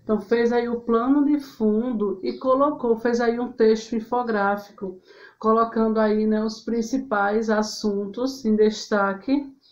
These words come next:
diante do texto que foi, é, debatido aí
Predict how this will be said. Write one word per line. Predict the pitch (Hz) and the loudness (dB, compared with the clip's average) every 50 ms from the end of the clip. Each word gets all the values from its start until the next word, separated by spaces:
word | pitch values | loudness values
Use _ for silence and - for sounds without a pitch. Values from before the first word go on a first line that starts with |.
| _ _ _ _ _ _ _ _ _ _ _ _ _ _ _ _ _ _ _ _ _ _ _ _ _ _ - | _ _ _ _ _ _ _ _ _ _ _ _ _ _ _ _ _ _ _ _ _ _ _ _ _ _ -6
diante | 220 196 220 220 220 226 240 226 262 | -2 0 2 2 2 0 -2 -4 -6
do | 240 240 247 226 | -8 -8 -10 -6
texto | - 233 226 220 220 214 - - - | -2 0 0 0 0 -2 -6 -10 -10
que | - 226 | -10 -10
foi, | 220 - - 220 220 220 233 240 262 269 269 - - _ _ _ _ _ _ _ _ - | -10 -6 -2 0 0 0 0 0 -2 -6 -8 -10 -20 _ _ _ _ _ _ _ _ -8
é, | 214 208 202 208 208 208 | -4 -4 -2 0 -2 -2
debatido | 208 220 214 208 202 208 - - - 226 226 220 214 226 | 0 -2 -2 0 0 -2 -2 -2 -4 -6 -6 -4 -4 -4
aí | 226 214 208 196 196 202 208 | -2 -2 -2 -4 -4 -6 -8